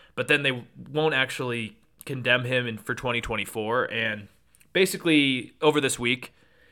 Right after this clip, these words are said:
he has evaded the question of whether he would support Trump as the nominee in twenty twenty-four. And, I mean,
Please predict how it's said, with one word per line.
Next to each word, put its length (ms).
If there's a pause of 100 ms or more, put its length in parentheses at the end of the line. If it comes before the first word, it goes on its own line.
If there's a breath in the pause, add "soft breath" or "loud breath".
he 200
has 280
evaded 440
the 80
question 560
of 180
whether 300
he 160
would 120
support 460
Trump 300
as 100
the 80
nominee 600
in 240
twenty 340
twenty-four. 640
And, 140
I 40
mean, 300